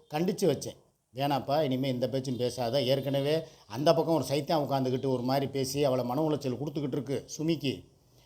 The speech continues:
நீயும் சேர்ந்துக்கிட்டு பேசி, என் குடும்ப மானம், உன் குடும்பம் வேற, என் குடும்பம் வேற இல்லப்பா. வேணாப்பா, நீ பேசினாலும் ஒண்ணு தான், அது என்னைய பேசுறதுக்கு சமம். நீ வந்து சுமியை பேசினாலும் ஒண்ணு தான்.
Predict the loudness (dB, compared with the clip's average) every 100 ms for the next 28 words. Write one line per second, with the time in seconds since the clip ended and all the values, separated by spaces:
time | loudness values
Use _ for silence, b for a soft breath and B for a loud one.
0 | -4 2 6 6 6 6 4 2 2 2
1 | 2 2 0 -2 b b _ 2 4 6
2 | 6 6 6 6 6 4 2 2 2 4
3 | 6 6 4 2 2 4 4 2 0 2
4 | 2 2 b b b 0 4 6 6 6
5 | 2 2 -4 _ -4 -2 4 6 6 6
6 | 6 4 4 4 6 6 4 4 6 6
7 | 4 4 4 2 0 0 0 -4 -18 _
8 | _ -2 2 4 2 0 2 4 6 4
9 | 4 4 4 4 4 2 2